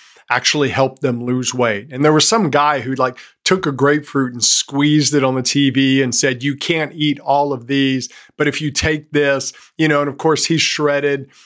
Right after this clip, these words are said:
And, and that's the whole thing. We want the quick fix. We wanna take a pill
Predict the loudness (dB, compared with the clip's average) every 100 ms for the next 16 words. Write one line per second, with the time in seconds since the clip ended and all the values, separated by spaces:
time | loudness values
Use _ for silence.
0 | _ -6 -2 -2 -4 -4 -2 -2 -2 0
1 | 0 -2 -2 -2 -2 -6 -20 -20 _ _
2 | _ 2 4 4 4 2 2 -4 -6 -6
3 | -6 0 0 0 -10 -4 -4 -6 -20 -20
4 | _ _ 2 4 4 2 0 0 0 -2
5 | -4 -2 0 0 -2